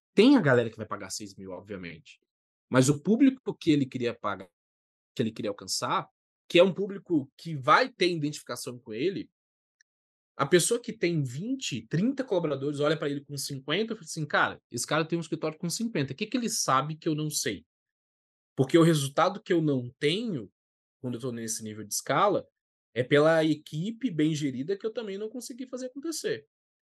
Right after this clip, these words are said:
Porque chega uma hora que a gente, na força bruta, não alcança mais resultado.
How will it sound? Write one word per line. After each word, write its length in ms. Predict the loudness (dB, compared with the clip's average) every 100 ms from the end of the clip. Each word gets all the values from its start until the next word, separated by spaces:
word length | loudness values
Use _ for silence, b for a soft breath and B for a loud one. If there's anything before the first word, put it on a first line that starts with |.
| _ _ _ _
Porque 160 | 0
chega 200 | 2 2
uma 140 | 2 4
hora 240 | 4 2
que 100 | 2
a 120 | 0
gente, 500 | 0 -4 -8 -12 -10
na 160 | -6 -6
força 400 | -2 -2 -2 -4
bruta, 480 | -4 -4 -4 -2 -2
não 100 | -2
alcança 480 | -4 -4 -4 -4
mais 220 | -4 -2 0
resultado. 560 | 0 -2 -6 -6 -8